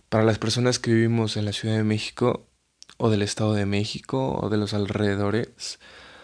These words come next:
últimamente el clima ha estado muy variado, ¿no? O sea, como que de repente al día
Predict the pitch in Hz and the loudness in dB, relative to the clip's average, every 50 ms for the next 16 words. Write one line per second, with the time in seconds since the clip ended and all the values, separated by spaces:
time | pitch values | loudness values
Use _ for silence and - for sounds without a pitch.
0 | - - - _ - - 123 - 151 139 135 123 120 120 123 123 139 147 147 139 | -20 -20 -18 _ -6 -4 2 4 6 6 6 6 6 4 4 4 4 4 4 4
1 | - - - _ _ _ _ - - _ _ _ _ _ _ _ _ _ _ _ | 2 -2 -8 _ _ _ _ -20 -20 _ _ _ _ _ _ _ _ _ _ _
2 | _ _ _ - 107 107 107 - - 113 107 117 131 147 156 165 170 165 143 127 | _ _ _ -6 -4 -4 -4 -2 -2 0 2 2 4 4 4 4 4 4 4 2
3 | 135 143 - - - 123 127 139 139 127 139 151 151 139 123 113 107 104 110 123 | 2 0 0 -2 -4 -4 -2 -2 -2 -2 -2 -2 -2 0 0 0 2 4 6 6
4 | 135 127 110 98 95 101 104 117 123 110 113 113 - 117 113 110 110 113 110 107 | 6 6 6 4 4 4 2 2 2 2 0 0 0 0 -2 0 0 2 2 2
5 | 113 113 110 - 135 131 131 - - 131 131 135 131 107 107 104 98 110 110 117 | 2 2 2 2 0 0 0 0 -2 -2 0 0 2 2 2 0 0 2 2 2
6 | 117 127 156 185 | 2 2 0 -4